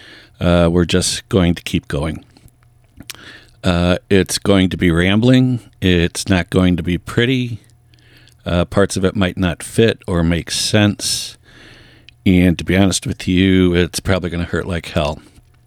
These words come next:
Um, so here we go. <laughs> Uh,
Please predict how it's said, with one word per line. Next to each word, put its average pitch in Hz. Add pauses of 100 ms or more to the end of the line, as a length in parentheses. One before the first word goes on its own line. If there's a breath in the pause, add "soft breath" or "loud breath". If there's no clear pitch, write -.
(1400 loud breath)
Um, 87
so 98
here 117
we 135
go. 101
<laughs> - (360)
Uh, 92